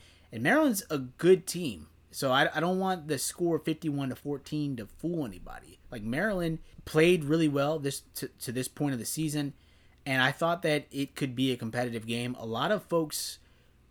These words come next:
picked Maryland to upset Iowa, and I was really close to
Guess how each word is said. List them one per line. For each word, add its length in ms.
picked 280
Maryland 540
to 180
upset 520
Iowa, 540
and 100
I 100
was 180
really 160
close 340
to 340